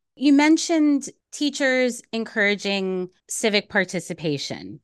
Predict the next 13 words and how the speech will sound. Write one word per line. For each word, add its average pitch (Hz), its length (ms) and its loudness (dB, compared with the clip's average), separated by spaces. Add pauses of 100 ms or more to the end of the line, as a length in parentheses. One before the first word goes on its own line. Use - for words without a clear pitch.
(160)
I 226 180 2
am 214 340 2
an 202 80 0
English 165 320 0
teacher. 131 480 -12 (160)
Clearly, 185 640 0
you 180 160 -6
know, 147 300 -4
civics 202 580 -2
is 185 600 -6
not 170 320 0
part 165 320 2
of, 160 320 0